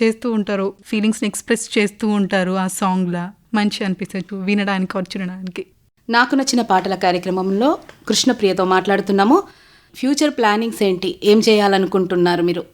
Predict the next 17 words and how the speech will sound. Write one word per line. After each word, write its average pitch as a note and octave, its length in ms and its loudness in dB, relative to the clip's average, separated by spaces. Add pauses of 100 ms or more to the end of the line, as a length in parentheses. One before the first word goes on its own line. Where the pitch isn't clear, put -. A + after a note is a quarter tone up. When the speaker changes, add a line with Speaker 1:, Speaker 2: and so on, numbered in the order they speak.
(140)
Speaker 1:
ఫ్యూచర్‌లా, C4 840 6 (240)
మ్, A3 380 6 (120)
ఇంకా B3 400 8
నేను A#3 320 6
చదవాలనుకుంటున్నా G#3 840 4
actually, F3+ 240 -2
first G3 240 0
of F#3 60 0 (120)
all. C4 280 0
Speaker 2:
మ్. F#3 160 0
Speaker 1:
చదివిన G3+ 580 2
తర్వాత G#3 420 2
I A3 320 4
will F#3+ 220 -2
go G3 140 2
for G3 160 0
pharmacology F#3+ 880 2